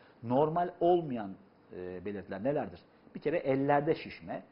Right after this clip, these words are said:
ve yüzde şişme. Ayaklardaki şişmeyi normal kabul ediyoruz ama ellerdeki ve yüzdeki şişmeyi o kadar normal kabul edemiyoruz. İleri inceleme gerektiren bir durumdur. Bilek kanalı sıkışmasına bağlı olarak karpal tünel sendromu dediğimiz ve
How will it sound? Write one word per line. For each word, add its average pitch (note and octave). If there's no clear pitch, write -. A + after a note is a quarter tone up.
ve D3+
yüzde C#3
şişme. -
Ayaklardaki D#3
şişmeyi A2
normal A#2
kabul D3+
ediyoruz D3+
ama C3
ellerdeki B2+
ve A2+
yüzdeki A2
şişmeyi A#2
o A2
kadar G2+
normal G2+
kabul G#2
edemiyoruz. G#2
İleri G#2+
inceleme F#2
gerektiren E2
bir D2+
durumdur. -
Bilek C#3+
kanalı B2+
sıkışmasına A2+
bağlı A2
olarak A#2
karpal A#2
tünel A2+
sendromu F#2
dediğimiz G#2+
ve D3